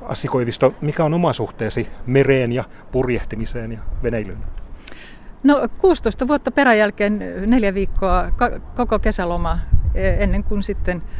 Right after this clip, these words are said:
Speaker 2: tänä vuonna nyt sitten maatila kutsui, kun nyt velvollisuus, e-, velvollisuus kutsuu, kun vanhemmat eivät ole enää siellä, niin nyt sitten me-, merellä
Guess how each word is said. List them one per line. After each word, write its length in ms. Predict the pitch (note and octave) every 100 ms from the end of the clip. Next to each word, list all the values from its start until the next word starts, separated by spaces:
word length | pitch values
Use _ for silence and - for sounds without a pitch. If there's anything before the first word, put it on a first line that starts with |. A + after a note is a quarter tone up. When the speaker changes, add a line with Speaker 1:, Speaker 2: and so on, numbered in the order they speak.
| - -
Speaker 2:
tänä 260 | G3+ F3
vuonna 260 | E3 E3+ E3
nyt 180 | E3+ -
sitten 380 | - - D#3+ D#3+
maatila 500 | F#3 G3+ F#3 F3+ E3
kutsui, 440 | - F#3+ - E3 D#3+
kun 260 | E3 D#3+
nyt 220 | F3+ E3+ F3+
velvollisuus, 500 | E3 D#3+ F3 E3+ - - E3+ E3
e-, 680 | D3+ - - - - F3+
velvollisuus 480 | G3 E3+ F3 F3 E3+
kutsuu, 440 | - E3+ - -
kun 280 | - D#3+ D#3+ C#2+
vanhemmat 420 | F3 D#3+ D#3+ -
eivät 280 | E3 D#3 -
ole 160 | D#3+ D#3+
enää 220 | D#3+ D#3
siellä, 280 | - - D#3+
niin 240 | E3 - - - - - - -
nyt 160 | F3 -
sitten 420 | E3+ - E3 D3+ -
me-, 220 | F3+ - - - B3 - - - - -
merellä 420 | F#3+ F#3 E3 E3